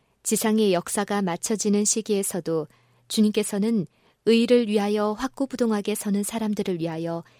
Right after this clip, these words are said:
강력하게 역사하실 것이다. 극렬한 풀무불 가운데서 히브리 명사들과 동행하신 분께서는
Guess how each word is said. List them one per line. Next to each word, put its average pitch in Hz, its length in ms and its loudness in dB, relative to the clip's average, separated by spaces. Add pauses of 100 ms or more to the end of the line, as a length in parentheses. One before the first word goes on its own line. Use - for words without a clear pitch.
강력하게 190 960 0
역사하실 220 580 -2
것이다. 139 560 -6 (1080)
극렬한 247 460 6
풀무불 277 480 4
가운데서 202 800 0 (260)
히브리 233 400 2
명사들과 208 840 2
동행하신 214 640 2
분께서는 180 760 -4